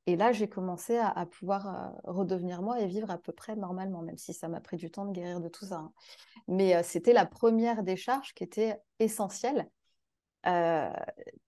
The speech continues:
bah, parce que, parce que sinon, je serais restée bloquée, comme on reste bloqué avec un trauma, comme on reste bloqué avec une douleur physique, parce que là, on parle d'accouchement, mais ça peut être une toute autre douleur,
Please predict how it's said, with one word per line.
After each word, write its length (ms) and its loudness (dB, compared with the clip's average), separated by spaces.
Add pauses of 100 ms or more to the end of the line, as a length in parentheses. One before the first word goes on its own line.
(160)
bah, 260 6
parce 360 2
que, 140 8
parce 260 0
que 100 2
sinon, 300 0
je 80 -10
serais 140 -2
restée 320 -2
bloquée, 340 0 (100)
comme 220 2
on 60 4
reste 260 -2
bloqué 420 0
avec 300 2
un 60 -4
trauma, 460 -2
comme 200 -4
on 40 -2
reste 180 -4
bloqué 260 -4
avec 240 -2
une 160 -2
douleur 320 2
physique, 380 -4
parce 120 -16
que 60 -6
là, 100 -2
on 60 -4
parle 220 -4
d'accouchement, 420 -6
mais 100 -4
ça 160 -8
peut 140 -4
être 140 -4
une 100 -8
toute 220 -10
autre 100 -2
douleur, 480 0